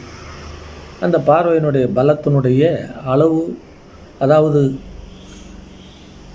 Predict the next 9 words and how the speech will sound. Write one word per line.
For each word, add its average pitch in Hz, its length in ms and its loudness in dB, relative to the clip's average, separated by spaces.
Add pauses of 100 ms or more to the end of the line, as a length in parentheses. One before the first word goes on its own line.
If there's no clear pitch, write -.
(580)
கன 170 260 4
அளவு 156 480 2 (100)
மாறுபடும். 135 760 0 (1300)
ஆகவே 143 640 2 (100)
வக்கர 143 480 0
கதியில் 180 340 4
உள்ள 170 300 2
கிரகங்களை 143 760 0
பற்றி 147 500 -4